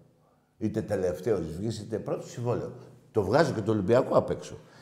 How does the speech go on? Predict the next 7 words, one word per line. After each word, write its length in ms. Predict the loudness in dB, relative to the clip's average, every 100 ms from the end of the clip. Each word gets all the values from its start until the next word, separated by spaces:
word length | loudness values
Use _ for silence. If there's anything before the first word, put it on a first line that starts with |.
| -4
Και 140 | 0
συνεχίζει 480 | 2 4 4 4 4
ο 20 |
Ολυμπιακός 540 | 6 8 10 10 6 2
στο 220 | 4 4
ποδόσφαιρο. 920 | 6 4 4 0 2 2 0 -4 -14 -20 _ _ _ _ _ _ _ _ _ 2
Ε, 200 | 4